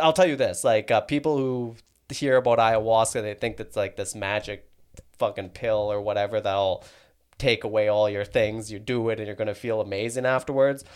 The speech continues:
Like, you, you will feel amazing, but it's work afterwards as well. Like, you have to do that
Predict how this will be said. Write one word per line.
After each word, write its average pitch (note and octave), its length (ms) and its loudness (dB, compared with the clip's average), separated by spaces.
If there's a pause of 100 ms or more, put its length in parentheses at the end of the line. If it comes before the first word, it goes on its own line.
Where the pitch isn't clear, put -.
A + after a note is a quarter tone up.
(220)
Like, C3+ 400 2
you, C3+ 180 -4
you C#3+ 180 2
will F3 220 6
feel E3+ 260 -2
amazing, D3 500 0
but B2 160 2
it's A#2 220 -2
work C3 420 2
afterwards G2 560 -4
as G2+ 160 -14
well. G2+ 400 -4
Like, G#2 300 0
you C3 140 2
have B2+ 180 4
to A2+ 100 -10
do A#2 240 -8
that G#2 380 0